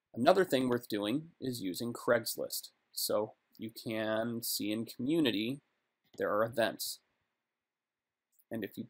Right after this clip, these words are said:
post your events, you can see there aren't a huge amount of options, and there's well over a hundred thousand people in Fort Myers, Florida. So,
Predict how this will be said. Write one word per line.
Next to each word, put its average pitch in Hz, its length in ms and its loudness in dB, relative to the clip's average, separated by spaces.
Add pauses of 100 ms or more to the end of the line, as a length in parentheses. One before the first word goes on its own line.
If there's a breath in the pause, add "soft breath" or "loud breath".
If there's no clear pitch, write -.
post 220 280 8
your 123 140 8
events, 107 560 0 (480)
you 139 120 -8
can 131 140 2
see 160 340 4
there 123 280 0
aren't 240 200 6
a - 40 2
huge 165 320 -2
amount 139 240 6
of 113 80 -2
options, - 560 -2
and 110 300 -8 (520)
there's 180 240 4
well 127 220 8
over 113 220 6
a 110 60 4
hundred 120 260 -4
thousand - 340 2
people 127 300 -6
in 117 80 -10
Fort 110 240 -4
Myers, 110 320 -4
Florida. 113 380 -2
So, 113 360 2